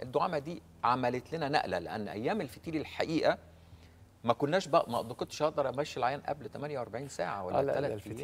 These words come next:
Speaker 1: أيام.
Speaker 2: ده
Speaker 1: لا يمكن، استحالة.
Speaker 2: حاجة يعني الفتيل
Speaker 1: ويرجع
Speaker 2: ده
Speaker 1: لي تاني بعد أسبوع.
Speaker 2: تجربة، تجربة مأساوية
Speaker 1: ده
Speaker 2: الفتيل.
Speaker 1: صدمة عصبية.
Speaker 2: آه، آه.
Speaker 1: النهاردة أنا باحط له الدعامة الحية.
Speaker 2: بس له استخدامات الفتيل في النزيف الأنفي ولا إيه؟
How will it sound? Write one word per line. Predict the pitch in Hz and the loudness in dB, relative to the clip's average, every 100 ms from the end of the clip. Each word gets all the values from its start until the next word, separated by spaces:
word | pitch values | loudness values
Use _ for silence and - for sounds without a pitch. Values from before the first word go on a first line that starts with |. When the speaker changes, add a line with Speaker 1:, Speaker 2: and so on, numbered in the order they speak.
| 147 | -4
Speaker 1:
أيام. | 151 | -2
Speaker 2:
ده | 123 127 127 120 123 127 | 0 0 0 -2 -4 -2
Speaker 1:
لا | 107 | 4
يمكن، | 151 208 - - - - - | 6 6 4 -8 -10 -18 -14
استحالة. | - - 123 156 165 - | -8 2 10 12 12 8
Speaker 2:
حاجة | 147 135 120 | 4 6 6
يعني | 123 147 147 143 | 8 8 8 4
الفتيل | 123 120 | -4 0
Speaker 1:
ويرجع | 123 143 - 165 | 6 8 10 10
Speaker 2:
ده | 175 | 10
Speaker 1:
لي | 147 | 8
تاني | - 156 147 | 6 6 8
بعد | 123 113 | 6 6
أسبوع. | 143 135 139 | 6 8 10
Speaker 2:
تجربة، | - 160 123 101 - - - - | 10 10 6 4 -18 -20 -20 -6
تجربة | - 123 135 165 165 | -2 0 4 6 6
مأساوية | 127 - - 117 170 147 | 4 -2 -2 0 0 -2
Speaker 1:
ده | 92 117 120 | 0 2 4
Speaker 2:
الفتيل. | 143 | 4
Speaker 1:
صدمة | 143 170 135 | 2 2 0
عصبية. | 82 85 104 107 - | -4 0 0 -2 -6
Speaker 2:
آه، | 120 147 170 - | 4 4 4 -2
آه. | |
Speaker 1:
النهاردة | 120 143 196 170 | 2 4 6 6
أنا | 156 | 4
باحط | 127 - - 151 | 2 -4 -4 -2
له | 156 | 0
الدعامة | 123 101 131 143 | -2 4 4 4
الحية. | 123 - | 0 4
Speaker 2:
بس | 139 160 | 6 8
له | 165 202 226 | 12 12 12
استخدامات | - 135 135 160 220 117 | 8 2 4 6 6 2
الفتيل | - 113 214 | -8 -6 -8
في | - | -8
النزيف | 127 123 127 214 - 104 | -10 -8 -4 -4 -4 -6
الأنفي | 104 104 101 180 180 107 | -6 -6 -2 -2 0 -6
ولا | 101 104 | -8 -2
إيه؟ | 127 156 | 0 0